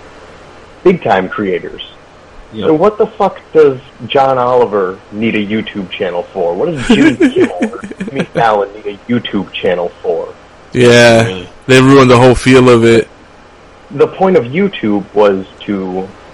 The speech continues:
Speaker 1: well, initially it was just to be able to share copyrighted materials without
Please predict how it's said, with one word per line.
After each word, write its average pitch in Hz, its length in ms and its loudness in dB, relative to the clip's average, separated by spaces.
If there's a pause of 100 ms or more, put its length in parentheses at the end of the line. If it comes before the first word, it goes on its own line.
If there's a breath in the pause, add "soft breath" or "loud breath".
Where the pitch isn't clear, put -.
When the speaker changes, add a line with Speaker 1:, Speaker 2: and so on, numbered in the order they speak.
(1400)
Speaker 1:
well, 120 140 4
initially 131 360 0
it 101 40 0
was 101 180 -2 (400)
just - 200 -8
to - 60 -16
be 101 100 -4
able 98 140 -2
to 92 60 -6
share 95 640 2 (880)
copyrighted 101 680 0
materials 95 640 -4
without 90 380 -4